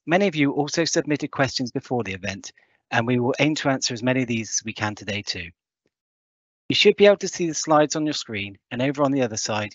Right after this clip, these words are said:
you should be able to see the Q and A panel. For some of you, it may be beneath your screen, and you'll need to scroll down to see it. You, you may need to click on the icon of two overlapping speech bubbles to over-, open this panel. We will also use this panel to make any announcement and post useful links.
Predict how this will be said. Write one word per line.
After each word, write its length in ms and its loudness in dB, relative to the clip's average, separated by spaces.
you 100 -8
should 220 -4
be 80 -2
able 100 0
to 100 -4
see 140 0
the 80 -6
Q 220 -4
and 100 -2
A 140 -4
panel. 360 -12
For 80 -6
some 260 2
of 120 -6
you, 260 -4
it 140 -4
may 160 2
be 100 -6
beneath 320 0
your 80 -6
screen, 440 -6
and 140 -6
you'll 80 -4
need 200 -4
to 60 -10
scroll 280 -4
down 180 -2
to 80 -14
see 200 -4
it. 200 -10
You, 140 0
you 140 2
may 180 6
need 160 4
to 80 -4
click 300 2
on 80 4
the 100 6
icon 460 2
of 100 -10
two 200 -2
overlapping 420 -2
speech 360 -6
bubbles 320 -6
to 100 -2
over-, 260 -4
open 240 -6
this 140 -6
panel. 340 -4
We 80 2
will 140 4
also 220 2
use 180 2
this 140 -2
panel 280 0
to 140 -6
make 200 0
any 140 0
announcement 540 -4
and 100 -16
post 260 -4
useful 300 -12
links. 400 -10